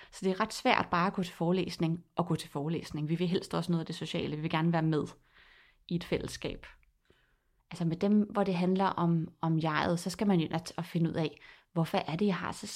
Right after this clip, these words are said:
så skidt med mig selv? Hvorfor er det, jeg ikke synes, jeg må være nogen steder? For typisk så er det jo så ikke kun studiet, det rammer ind på. Så er det rigtig mange ting, man ikke synes, man har lov til at være med til,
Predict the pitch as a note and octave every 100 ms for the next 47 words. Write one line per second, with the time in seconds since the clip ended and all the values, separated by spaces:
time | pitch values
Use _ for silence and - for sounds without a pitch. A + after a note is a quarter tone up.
0 | - F#3 G3+ - B3+ - C4+ G#3 F3 D#3
1 | - F3 F#3 G#3 A3 A3+ G#3+ A3 A#3 A3+
2 | A#3+ G#3+ F3 E3 G3 G#3+ F3+ F3+ - D#3
3 | D3 D#3+ - - - F3 - G#3+ A3+ -
4 | G#3 G3+ A3 G#3 G3+ - G#3 G#3+ - G#3+
5 | E3+ D3 C#3 E3 C#3+ D3+ E3 D3+ - -
6 | - - F3+ F#3 F3+ F3 F#3 D3 D3+ E3
7 | E3+ - D#3 D3+ - D3+ - D#3 D3+ C#3
8 | C#3 - C#3 C#3+ C#3 C#3+ D#3+ -